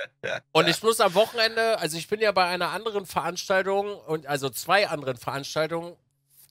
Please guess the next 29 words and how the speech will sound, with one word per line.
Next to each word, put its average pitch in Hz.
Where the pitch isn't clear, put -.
irgendwie 180
gefühlt 185
von 175
zehn 196
Rennen 180
neun 160
im 156
Regen 139
gefahren. 185
Ja, 156
ich 226
mag 190
Regen 147
nicht. 113
Und 131
es 143
war 180
immer 214
für 208
mich 214
ein 185
Safe 160
Place. 95
Und 147
dann 190
saß 190
ich 185
letztens 175
da, 127